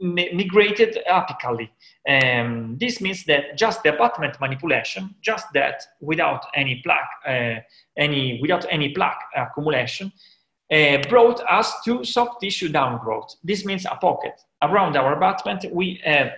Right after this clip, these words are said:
uh, we have had a po-, new pocket. And then the next step was the bone loss.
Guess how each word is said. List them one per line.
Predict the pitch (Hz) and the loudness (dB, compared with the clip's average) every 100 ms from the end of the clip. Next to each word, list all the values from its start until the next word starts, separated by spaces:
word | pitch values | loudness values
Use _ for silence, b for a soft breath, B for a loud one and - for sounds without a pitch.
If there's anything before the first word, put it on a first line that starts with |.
| - | -6
uh, | 131 123 131 135 147 | -6 -6 -6 -8 -2
we | 180 | 0
have | 160 147 | 0 2
had | 139 135 - | 0 -2 -4
a | 127 120 | -2 0
po-, | - 165 | 0 0
new | 185 180 | 0 0
pocket. | - 120 - - _ _ _ _ _ _ b b b b | 0 -2 -4 -16 _ _ _ _ _ _ b b b b
And | 160 156 | 0 4
then | 151 226 | 4 4
the | 202 | 2
next | 151 143 - | 0 -2 0
step | 180 165 190 | 0 0 2
was | 151 170 | 2 2
the | 175 | 0
bone | 156 127 120 117 | -2 0 0 -2
loss. | 101 - - - | -6 -8 -16 -18